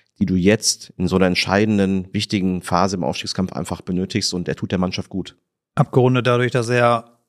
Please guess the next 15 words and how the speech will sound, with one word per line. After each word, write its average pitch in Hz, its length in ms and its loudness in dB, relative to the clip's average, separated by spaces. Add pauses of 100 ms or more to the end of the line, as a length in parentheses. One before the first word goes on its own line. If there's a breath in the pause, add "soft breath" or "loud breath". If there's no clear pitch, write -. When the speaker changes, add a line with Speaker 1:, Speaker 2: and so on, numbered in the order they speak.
(180)
Speaker 2:
auch 123 380 0
ein 127 140 2
absoluter 120 680 0
Anführer 120 380 2
ist, 117 180 -6
wenn 120 140 2
er 120 60 2
mal 113 100 -2
nicht 147 140 2
spielt, 104 260 -6
ne? 123 100 -2
Also 117 160 0
er 117 60 4
hat - 160 -4
komplett 123 340 -2